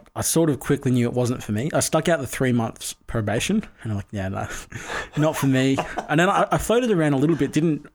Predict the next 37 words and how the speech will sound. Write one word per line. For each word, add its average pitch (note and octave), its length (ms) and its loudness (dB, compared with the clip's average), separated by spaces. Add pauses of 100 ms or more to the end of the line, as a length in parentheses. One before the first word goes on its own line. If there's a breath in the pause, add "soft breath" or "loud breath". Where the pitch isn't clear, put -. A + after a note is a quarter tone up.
do B2+ 160 2
much. C3 400 0
I C3+ 60 2
was B2+ 180 -2 (240)
just D3 160 -6
going B2 200 0
to A2 60 -6
cricket C#3 280 0
nets C3 240 -2
with A#2 120 0
mates B2 300 0
and A#2+ 100 0
things B2 260 0
like A2+ 200 -2
that. B2 280 -2 (720 soft breath)
Just - 200 -4
enjoying A#2+ 400 2
my A#2 80 0
first - 300 -2
year B2+ 100 2
out A2+ 80 2
of A2 40 0
school. B2+ 420 0 (680 loud breath)
And C3+ 180 2
then D3+ 540 2 (640)
I, D#3 720 4 (300 loud breath)
what G3+ 160 -4
did - 140 -16
I F3 60 -4
do? D3+ 380 -2 (480 loud breath)
Straight. - 340 -12 (1200 soft breath)
No, D3+ 80 0
I D#3 60 2
ended F3+ 200 2
up F3+ 120 2
at E3 60 -4
Mitsubishi C#3 600 2